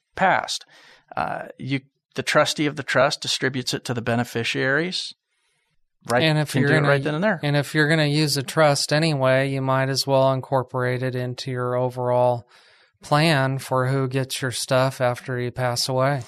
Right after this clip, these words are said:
Speaker 1: Absolutely. And a gun trust is gonna have some specific, some provisions specific to firearms, um, such as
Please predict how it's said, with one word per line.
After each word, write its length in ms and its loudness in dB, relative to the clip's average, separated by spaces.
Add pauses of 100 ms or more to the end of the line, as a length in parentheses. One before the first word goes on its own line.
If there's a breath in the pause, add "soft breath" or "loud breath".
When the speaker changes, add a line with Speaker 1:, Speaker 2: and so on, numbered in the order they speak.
(240 loud breath)
Speaker 1:
Absolutely. 840 0
And 480 4
a 300 0
gun 240 2
trust 320 0
is 80 -2
gonna 160 2
have 160 2
some 480 -2
specific, 600 -2
some 160 -2
provisions 540 0
specific 1040 0
to 180 -4
firearms, 880 2 (560 soft breath)
um, 520 0 (580)
such 380 2
as 680 4